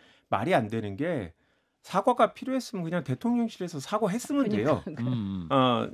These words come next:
Speaker 1: 여당 대표가 달리 생각하더라도 우리가 봤을 땐 이건
Speaker 3: 음.
Speaker 1: 사과가 필요하다고 했으면
Speaker 3: 음.
Speaker 1: 김건희 여사가 할 수 있었죠. 안
Speaker 3: 음.
Speaker 1: 했잖아요. 그러니까
Speaker 3: 음, 음.
Speaker 1: 이거는 지금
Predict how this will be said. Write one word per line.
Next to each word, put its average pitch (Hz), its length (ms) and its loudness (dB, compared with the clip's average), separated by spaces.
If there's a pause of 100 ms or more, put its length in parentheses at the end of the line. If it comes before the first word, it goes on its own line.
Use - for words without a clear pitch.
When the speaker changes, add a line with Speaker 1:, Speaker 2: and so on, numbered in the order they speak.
(140)
Speaker 1:
여당 185 340 6
대표가 151 640 6
달리 135 300 2
생각하더라도 147 720 0
우리가 208 320 2
봤을 143 260 0
땐 147 560 2
이건 151 140 -4
Speaker 3:
음. 147 40 -2
Speaker 1:
사과가 180 380 0
필요하다고 208 540 -2
했으면 165 640 -6
Speaker 3:
음. 90 260 -8 (160)
Speaker 1:
김건희 202 320 0
여사가 175 260 -4
할 208 100 -2
수 220 140 -6
있었죠. 117 540 -10
안 107 180 -4
Speaker 3:
음. 123 80 2
Speaker 1:
했잖아요. 98 420 -4
그러니까 135 100 -4
Speaker 3:
음, 113 40 -2
음. 104 60 -6
Speaker 1:
이거는 165 320 -2
지금 139 480 -4